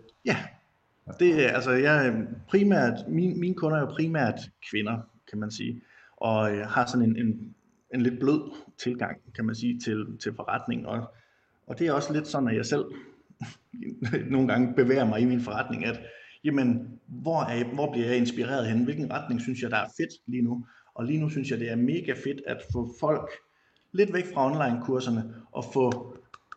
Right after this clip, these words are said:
Speaker 1: få, så folk, de ligesom får det i hænderne og ned, og, altså, får det i hænderne og får det, får det brugt. Så, altså, der har været en, en lang periode med rigtig mange online-kurser. Det kommer der også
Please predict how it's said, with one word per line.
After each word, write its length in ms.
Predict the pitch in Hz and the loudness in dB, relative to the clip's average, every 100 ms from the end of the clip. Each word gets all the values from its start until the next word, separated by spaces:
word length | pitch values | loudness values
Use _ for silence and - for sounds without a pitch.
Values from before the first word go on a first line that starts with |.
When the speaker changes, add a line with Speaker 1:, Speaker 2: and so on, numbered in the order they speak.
| _ _ - | _ _ 2
Speaker 1:
få, 380 | 135 120 120 - - | 4 4 2 -2 -8
så 140 | - 117 | -10 -2
folk, 220 | 156 151 | -2 0
de 60 | 156 | -4
ligesom 320 | 156 135 - | -2 -4 -2
får 120 | 120 | -2
det 100 | 117 | 0
i 140 | 117 - | -2 -2
hænderne 420 | 185 165 123 107 | 0 0 0 0
og 80 | 117 | 0
ned, 340 | 156 170 - | 0 -2 -4
og, 300 | 117 110 104 104 _ _ _ _ _ _ - - _ | -4 -4 -4 -10 _ _ _ _ _ _ -20 -20 _
altså, 160 | 151 - - - _ _ - | -16 -14 -14 -20 _ _ 0
får 120 | 127 | 0
det 140 | 127 - | 0 -2
i 120 | 180 175 | -4 -2
hænderne 380 | 170 113 - - | -2 -2 -2 -4
og 120 | - | -4
får 100 | 110 | -2
det, 100 | - - - _ _ | -4 -6 -18 _ _
får 100 | 117 | -6
det 140 | 117 117 | -6 -4
brugt. 360 | 135 - - - - - _ _ _ - | -6 -6 -12 -20 -20 -20 _ _ _ -8
Så, 260 | 117 110 110 | -4 -4 -6
altså, 180 | 117 110 110 | -10 -10 -8
der 60 | 123 | -6
har 80 | 131 | 0
været 200 | 151 135 | 2 2
en, 60 | |
en 60 | 127 | 0
lang 220 | 127 131 | 0 -2
periode 300 | 123 120 131 | -2 2 2
med 140 | 131 107 | 2 0
rigtig 320 | 139 - 123 | -4 -4 -2
mange 220 | 110 117 | 0 0
online-kurser. 540 | 120 135 113 113 107 110 | 0 0 -2 -4 -6 -6
Det 140 | - | -6
kommer 280 | - 156 117 | 2 2 4
der 80 | 101 | 0
også 200 | 107 | -2